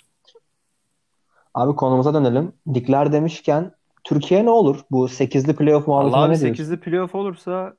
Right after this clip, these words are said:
Speaker 2: sana hemen bir saniye. Ben sekizli playoff'a varım. Ben Göztepe'liyim biliyorsun. Bizim de sekizinci olmamız lazım. <laughs> Ben sekizli playoff'a çok okeyim yani.
Speaker 1: <laughs> Abi çok iyi top oynuyor Göztepe. Yani,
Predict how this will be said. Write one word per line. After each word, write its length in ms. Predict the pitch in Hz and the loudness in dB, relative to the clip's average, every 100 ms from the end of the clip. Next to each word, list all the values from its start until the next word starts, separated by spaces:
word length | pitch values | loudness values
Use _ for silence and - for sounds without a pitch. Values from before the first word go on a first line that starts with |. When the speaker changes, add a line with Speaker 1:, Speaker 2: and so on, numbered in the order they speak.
| _ _ | _ _
Speaker 2:
sana 560 | - - - 151 170 | -20 -20 -12 -6 -4
hemen 300 | 165 165 156 | -4 -4 -6
bir 40 | 151 | -10
saniye. 560 | 165 151 139 143 147 - _ _ _ _ _ _ _ - | -10 -8 -6 -8 -10 -16 _ _ _ _ _ _ _ -2
Ben 140 | 147 | -2
sekizli 440 | 156 170 190 185 214 | -2 -4 -4 -8 -4
playoff'a 380 | 214 240 233 | -2 -2 -2
varım. 360 | 247 240 247 220 | -2 -2 -4 -4
Ben 240 | 190 202 - | -4 -4 -8
Göztepe'liyim 680 | 185 185 - 170 147 143 165 | -8 -8 -10 -8 -8 -6 -6
biliyorsun. 400 | 180 170 226 190 | -4 -4 -6 -6
Bizim 180 | 185 | -4
de 60 | 214 | -6
sekizinci 500 | 208 190 170 185 196 | -6 -8 -6 -4 -2
olmamız 400 | 185 135 135 135 | -2 -2 -4 -2
lazım. 400 | 139 151 - 240 | 0 0 0 -2
<laughs> 60 | - | 2
Ben 80 | 214 | 0
sekizli 720 | 214 233 208 190 226 214 220 | 0 0 0 -2 -6 -6 -4
playoff'a 420 | 226 226 214 240 | 0 0 0 -2
çok 240 | - 233 196 | -4 -6 -4
okeyim 400 | 185 202 190 160 | -8 -6 -6 -8
yani. 280 | 131 127 - _ - | -10 -12 -16 _ -4
Speaker 1:
<laughs> 140 | 160 170 170 160 160 - 170 - _ _ _ _ _ _ _ _ _ _ _ _ _ _ _ _ - - _ _ _ _ _ _ | -2 0 -2 -2 -2 -2 -6 -6 _ _ _ _ _ _ _ _ _ _ _ _ _ _ _ _ -20 -20 _ _ _ _ _ _
Abi 220 | - 123 123 | -8 -6 -2
çok 180 | 127 | 0
iyi 60 | 143 | 2
top 160 | 120 113 | 0 0
oynuyor 300 | 107 104 107 | 0 -2 -4
Göztepe. 500 | 104 113 104 107 104 | -6 -10 -10 -10 -6
Yani, 480 | 110 113 113 110 | -4 -2 -2 -6